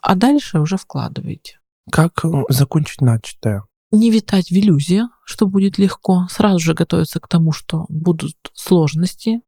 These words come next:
Speaker 1: Настраивать себя на то, что я с этими сложностями справлюсь.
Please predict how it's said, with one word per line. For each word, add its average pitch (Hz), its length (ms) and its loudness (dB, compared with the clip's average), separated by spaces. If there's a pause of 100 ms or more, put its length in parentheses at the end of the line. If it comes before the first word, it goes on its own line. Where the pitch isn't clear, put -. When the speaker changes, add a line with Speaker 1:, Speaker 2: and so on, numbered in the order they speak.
(160)
Speaker 1:
Настраивать 180 640 0
себя - 180 -4
на 160 80 -2
то, - 80 -4
что - 160 -8
я 165 60 0
с - 120 -6
этими - 140 -8
сложностями 156 640 -4
справлюсь. 156 920 0